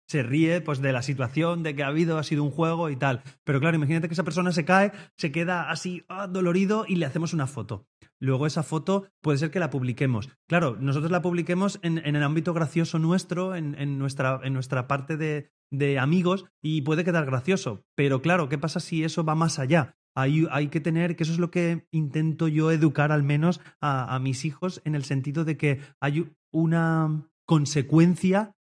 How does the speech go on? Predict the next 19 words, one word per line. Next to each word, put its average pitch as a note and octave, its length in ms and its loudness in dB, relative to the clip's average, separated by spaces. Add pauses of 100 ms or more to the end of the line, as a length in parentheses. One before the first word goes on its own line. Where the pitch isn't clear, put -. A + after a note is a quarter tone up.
(120)
más D3+ 320 2
global. D3 600 2 (180)
Ah, A#2 480 -2
antiguamente D3+ 840 2
nosotros C#3 440 -4
que C3 80 -6
no C#3 100 -2
teníamos C#3 460 0
teléfonos C3 420 -2
móviles C3+ 320 0
ni B2+ 80 0
nada, C3 260 0
que C3 80 -6
el A#2 100 -4
teléfono B2+ 380 -2
estaba A#2+ 320 -6
cogido B2+ 440 -2
con C3 180 0
cable, C3 380 -2